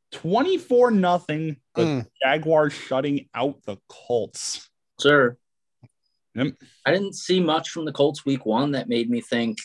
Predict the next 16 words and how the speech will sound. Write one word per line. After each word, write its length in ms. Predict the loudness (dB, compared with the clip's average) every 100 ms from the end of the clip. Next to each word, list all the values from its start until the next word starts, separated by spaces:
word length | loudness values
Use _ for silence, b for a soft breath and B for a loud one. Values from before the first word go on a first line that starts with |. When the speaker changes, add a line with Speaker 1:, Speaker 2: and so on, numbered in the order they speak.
| -6
Speaker 3:
this 180 | -6 -4
team 340 | 2 6 6
is, 420 | 6 -2 -6 -12 _ _ _ _ _ _ _ -2
you 100 | 2
know, 300 | 4 4 0 _ _ _ _ -2
diff-, 300 | 2 2 2
or 300 | 2 2 4
able 280 | 4 4 2
to 80 | 0
turn 280 | -2 -2
it 60 | 0
around 340 | 0 0 -2
after 280 | -4 -8 -10
that 180 | -10 -8
tie. 160 | -10 -10 -16 -20 _ _ _ _ _ _ _ _ _ -8
Speaker 1:
Yeah, 400 | 0 2 2